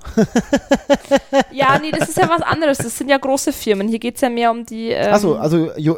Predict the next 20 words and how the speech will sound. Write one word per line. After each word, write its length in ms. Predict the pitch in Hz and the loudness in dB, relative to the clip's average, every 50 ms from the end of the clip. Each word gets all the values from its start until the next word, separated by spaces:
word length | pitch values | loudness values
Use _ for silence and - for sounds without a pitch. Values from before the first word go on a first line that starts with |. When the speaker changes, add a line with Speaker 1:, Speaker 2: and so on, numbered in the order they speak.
| 104 107 85 | -2 -8 -10
Speaker 1:
juristisch 560 | - 147 143 147 165 214 - - 269 - - | -6 -2 -2 0 0 0 0 0 -4 -4 -4
ist 120 | 196 - - | -6 -6 -4
es 80 | 180 | -2
definitiv 520 | - 185 - - 175 - - 180 180 - - | 0 0 0 -2 -4 -6 -4 -6 -6 -6 -4
nichts 320 | - 160 170 - - - - | 0 0 0 0 -2 -6 -4
anderes. 380 | - 117 117 107 113 123 - | -2 -2 -2 0 -2 -2 -2
Speaker 2:
Nee. 240 | 185 180 175 170 - - | -2 -2 -2 -2 -4 -2
Speaker 1:
<laughs> 40 | 120 101 151 127 117 - - 143 117 - - - _ - - - - - | 0 0 0 0 0 -2 -2 -4 -4 -6 -12 -16 _ -16 -16 -14 -10 -6
Speaker 2:
Ich 120 | 220 214 254 | -2 0 0
hab, 120 | 277 - | 0 0
ich 120 | 262 - 277 | 0 0 0
hab 80 | 254 | 0
einen 100 | 294 294 | 0 -2
schönen 240 | - - 294 269 269 | -2 0 0 0 0
Vergleich 500 | - 254 226 202 185 185 185 233 - - | 0 0 0 0 2 0 0 0 0 -4
gebra-, 260 | - 226 202 - 170 - | -10 -8 -6 -4 -2 0
also 160 | - 214 208 | 0 -2 -2
ich 100 | 208 - | -2 0
weiß 140 | - 262 - | 0 0 0
nicht, 120 | 311 - | -2 -6